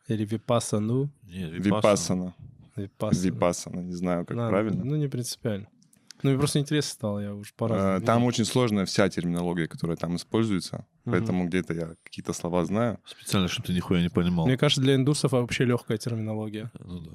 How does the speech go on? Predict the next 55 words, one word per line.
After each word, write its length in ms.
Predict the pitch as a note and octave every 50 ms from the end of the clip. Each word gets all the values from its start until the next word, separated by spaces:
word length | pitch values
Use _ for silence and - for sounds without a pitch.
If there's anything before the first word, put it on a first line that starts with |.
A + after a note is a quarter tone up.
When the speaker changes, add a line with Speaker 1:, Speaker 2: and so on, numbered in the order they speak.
| F2 -
Speaker 3:
Да, 420 | - - D#2+ G2 F#2+ F#2+ F#2+ F#2
Speaker 2:
Это 20 | F2+
Speaker 3:
да, 60 | F2+
Speaker 2:
не, 60 | F#2
Speaker 3:
да. 140 | G2 F#2 F2
Для 260 | E2+ F2 G2 G2 F#2+
Speaker 2:
а 60 | G#2
Speaker 3:
них, 200 | A#2+ C#3+ D3 -
естественно, 480 | A#2+ A2 - - A2+ G2+ - - - E2
это 140 | E2+ - F#2+
их 140 | F2+ - -
язык. 380 | G2 F#2 F2+ F2 - - - _ _ - - -
Speaker 1:
Ну 180 | - - - B2+
да. 220 | A2+ G#2+ G#2 G2+ G2+ G#2 B2+ - _ _ _ - _ _ _ - _ _ _ _ - _ _ - - - - - - - - _ _ _ _ _ _ - -
Speaker 2:
Э, 240 | - - F#2+ F2+ F2
ну, 100 | F2 -
я 120 | A2+ B2+ C3
не 80 | C3
знаю, 360 | C3 B2+ B2+ C3 G#2+ F#2+ F2 E2
братан. 400 | F2 F2 - - E2+ E2 E2 D#2 E2
Э, 360 | E2 E2 D#2+ D#2+ D#2 D#2 D#2 D#2+
мы 80 | E2+ F#2+
вчера 220 | F#2+ - - G2+
на 60 | F#2+ F#2
стриме 320 | - - - F#2+ G2+ F#2
об 80 | D#2+ D#2
этом 200 | D#2+ - - D#2+
говорили, 440 | E2 E2+ E2 E2 F2 G#2+ B2 A2+ F#2
но 180 | D#2 D#2 D#2 D#2+
здесь 380 | E2+ F2 D#2+ - - - -
нас 200 | F2+ E2 D#2+ E2
больше 360 | F2 E2+ F2 F2 E2 - -
людей 180 | D#2+ D#2+ E2 D#2+
посмотрит. 540 | - E2+ E2+ - - G2 A#2 B2 - E2+ - - - - - - - - - - _ _
Э, 840 | - E2+ E2 E2 D#2+ D#2 D#2 D#2 D2+ D2+ D#2 D#2 D#2 D#2 D2+ D2+ - -
в 120 | - - -
чем 240 | - - B2+ B2+ -
тогда 260 | - G2 F#2 G2 F#2
смысл? 460 | - - G2+ G2 E2+ - - F2+ D#2+
Объясни 340 | D#2 E2 F2 - - - E2
нам. 140 | D2+ D2+ D2+
Мы, 240 | E2+ A2 C3 D3+ D3 _
мы, 200 | - G2 A2 A2+ -
у 100 | - G2
нас 220 | A2 B2 C#3 C#3+
тейки 320 | C3+ - A#2 A2+ A2 - -
такие 320 | - G2+ - - A2 G2+
были, 240 | F2 E2+ E2 D2+ D2+
что 540 | - - - - F2 E2 D#2 D#2 D#2+ E2 -
это 220 | - E2+ _ - -
в 60 | -
целом 380 | - - G#2 F#2+ F#2+ F2+ E2 D#2
все 180 | - - -
не 100 | E2 F2+
нужно. 440 | F#2 F2+ F2+ E2+ E2+ E2 F2 F#2+ B2